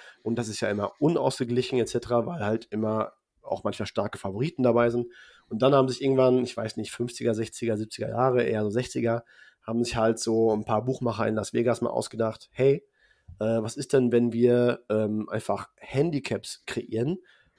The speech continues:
wodurch wir die Quoten für beide Teams auf das gleiche Level bringen?“ Ähm, und dann sind, ist quasi die Spread-Wette entstanden, äh, und man sagt einfach, ähm, Team A ist favorisiert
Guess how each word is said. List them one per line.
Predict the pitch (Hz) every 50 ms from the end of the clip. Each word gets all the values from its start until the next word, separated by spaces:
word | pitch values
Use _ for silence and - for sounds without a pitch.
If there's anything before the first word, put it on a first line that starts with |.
| _ _ -
wodurch | - 113 117 120 120 117 113 - - - 120 104 120 123 127 143 - -
wir | 127 131 131
die | 127 123
Quoten | 123 - - 117 127 143 143 - 147 147 147 143 143 - - -
für | - - 123
beide | 117 - 113 131 147 135
Teams | - - - 127 131 -
auf | 139
das | - 113 107
gleiche | - 117 110 107 -
Level | 110 104 104 104 113 104
bringen?“ | - 113 - 165 120 - _ _ _ _ _ _ _ _ _ _
Ähm, | - 101 107 104 101 101 101 101
und | - 104 107 104 -
dann | - 104 120 139 143 135 139 - - _
sind, | _ 110 113 131 -
ist | 131 - -
quasi | - - 117 113 117 113 - _ -
die | - 113
Spread-Wette | - - - 127 147 143 - 123 113 - - 117 113 - -
entstanden, | 113 101 95 - - 117 117 123 131 139 165 - _ _ - _ _ _ _ _
äh, | - 110 113 113 113 110 110
und | - 107 110 113 117 - -
man | 110 113 107
sagt | 117 123 139 -
einfach, | 113 120 123 127 - 123 123 - - - _ _ _ _ _ _ _ _ - - _ _
ähm, | - 113 117 113 110 110 110 107 -
Team | - - - 127 123 -
A | - 98 127 143 151 160
ist | - - 131 123 -
favorisiert | - - 131 123 123 117 117 110 110 107 131 185 339 - - -